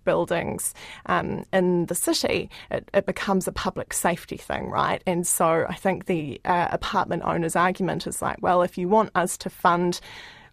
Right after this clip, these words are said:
um, what essentially is a, a public safety thing, then, you know,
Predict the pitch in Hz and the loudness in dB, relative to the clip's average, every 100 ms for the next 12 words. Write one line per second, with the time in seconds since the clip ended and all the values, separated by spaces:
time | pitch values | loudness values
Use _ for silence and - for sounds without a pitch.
0 | - - 170 165 160 - 180 180 - - | -8 0 2 2 -2 -2 4 4 4 -4
1 | - - - 175 - 180 170 156 - - | -4 -4 0 0 0 2 4 4 0 -2
2 | 170 - 185 - - 185 - - - 170 | -4 -2 -4 -2 -4 -2 -4 -4 -4 -4
3 | - - 170 - 247 208 120 - - - | -2 -2 -2 0 2 2 0 -6 -10 -16
4 | - 170 170 170 95 - 196 - | -6 -2 0 -2 -6 -4 -2 -2